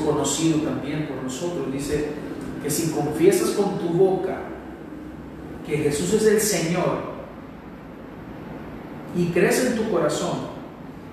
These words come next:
que Dios le resucitó de entre los muertos, serás salvo. No puedes decir que crees en el Señor, pero no creer en la resurrección. Entonces no has creído en el Dios verdadero.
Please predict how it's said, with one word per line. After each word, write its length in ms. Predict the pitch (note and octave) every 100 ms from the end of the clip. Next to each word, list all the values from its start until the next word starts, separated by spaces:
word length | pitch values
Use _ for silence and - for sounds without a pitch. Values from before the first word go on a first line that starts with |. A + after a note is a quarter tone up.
| -
que 100 | D3
Dios 280 | D#3 F3 G#3+
le 140 | F#3+
resucitó 680 | F#3 D#3+ - - D3+ F3+ F#3
de 80 | E3+
entre 240 | - C#3
los 120 | B2+ -
muertos, 520 | E3+ - - G#3 - - -
serás 300 | - - -
salvo. 300 | - F3+ E3+ - - - - - - - - - - - - - - - - - - - - - - - E3
No 160 | F3+
puedes 460 | - F#3+ A3 F#3+ -
decir 300 | D#3+ D#3 F3
que 220 | E3 -
crees 440 | D3+ D#3+ - - - - - -
en 120 | D#3
el 120 | D3+
Señor, 360 | D3+ B2+ D#3+ E3 D3+
pero 140 | C3
no 160 | C#3 -
creer 380 | C#3+ D3 D3
en 60 | C3+
la 80 | A#2+
resurrección. 600 | - - - - - - - - - - - - - -
Entonces 280 | - C#3
no 60 | C3+
has 100 | C#3
creído 240 | C#3 C#3
en 260 | E3+ D#3+ C#3+
el 80 | C3
Dios 180 | C3+ B2+
verdadero. 500 | B2+ B2 B2+ C#3